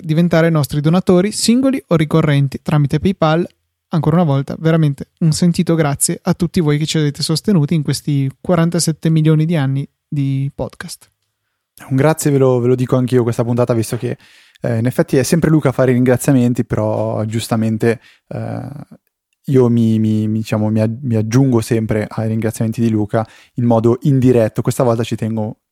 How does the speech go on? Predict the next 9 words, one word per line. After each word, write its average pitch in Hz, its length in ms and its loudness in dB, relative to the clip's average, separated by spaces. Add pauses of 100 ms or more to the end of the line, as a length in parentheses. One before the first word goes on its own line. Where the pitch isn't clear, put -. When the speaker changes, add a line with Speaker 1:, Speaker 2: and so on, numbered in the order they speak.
(180)
Speaker 2:
a 117 180 -6
dir-, 110 380 -2
a 123 100 -6
dirlo 107 560 -2 (680)
con, 120 400 2
con 135 140 2
le 131 80 4
mie 127 100 4
parole, 101 460 -2